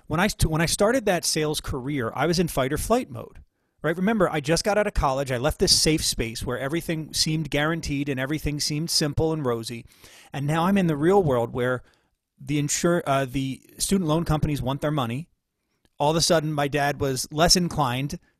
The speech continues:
to help me out with rent. And I was really not digging the taste of ramen noodles. And I'm not even kidding. There was a period in time where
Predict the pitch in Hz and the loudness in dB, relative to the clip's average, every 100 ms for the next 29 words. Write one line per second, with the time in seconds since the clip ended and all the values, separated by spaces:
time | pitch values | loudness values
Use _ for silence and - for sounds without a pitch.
0 | - 156 143 135 - 147 139 135 127 - | -6 0 0 0 -2 -4 -2 -2 -2 -4
1 | 139 127 117 - - _ _ _ _ _ | -4 -4 -4 -8 -12 _ _ _ _ _
2 | _ _ 165 170 170 160 - _ _ - | _ _ 0 2 2 0 -6 _ _ 0
3 | 165 185 147 143 151 202 202 151 139 135 | 4 4 2 0 2 6 6 4 -2 -4
4 | - 131 165 170 143 151 151 147 131 123 | -8 -4 -2 -2 -2 0 0 -2 -4 -4
5 | 143 123 123 127 170 208 110 - 143 139 | -4 -4 -2 0 2 2 2 -2 -4 -2
6 | 147 151 180 170 147 - 196 127 120 160 | 0 2 2 0 0 0 2 2 0 0
7 | 175 - 175 202 190 156 151 143 143 131 | 4 4 6 4 2 -2 -4 -4 -4 -4
8 | 127 123 | -2 -2